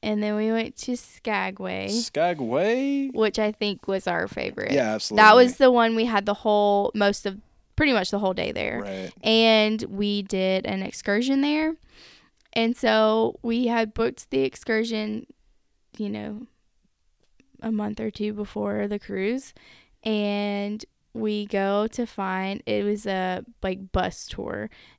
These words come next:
Speaker 1: And you kind of, she did, like, a little tour of the city.
Speaker 2: Yeah.
Speaker 1: And then you went up, mm, I don't know what it
Speaker 2: I
Speaker 1: was, the highway was called.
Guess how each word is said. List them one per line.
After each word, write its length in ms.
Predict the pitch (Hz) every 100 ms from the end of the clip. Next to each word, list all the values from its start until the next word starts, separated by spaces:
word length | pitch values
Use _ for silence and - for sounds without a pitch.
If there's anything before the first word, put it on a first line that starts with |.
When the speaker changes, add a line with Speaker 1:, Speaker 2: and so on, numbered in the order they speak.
| -
Speaker 1:
And 160 | 202 196
you 60 |
kind 340 | 196 196 190 190
of, 180 | 202 - _
she 220 | - 226
did, 180 | 220 240
like, 160 | 247 233
a 120 | 214
little 360 | 208 214 214
tour 540 | 214 - 202 196 196 -
of 220 | 196 196
the 480 | 190 185 185 185 185 - _
city. 1000 | - - - 185 185 185 185 185 190 202 _ _ _ _ -
Speaker 2:
Yeah. 260 | 107 160 160
Speaker 1:
And 240 | - 202 220
then 300 | 214 208 208
you 160 | 202
went 220 | 196 202 -
up, 440 | 202 202 208 - - - - _ _ _ _ _ _ _ - _ _ _ _ _
mm, 220 | 214 214 208
I 40 | 208
don't 20 |
know 220 | 165 156 170
what 100 | -
it 120 | -
Speaker 2:
I 20 |
Speaker 1:
was, 300 | - 98 -
the 260 | 196 202 196
highway 480 | - 180 190 185 190
was 180 | 202 -
called. 360 | 196 202 214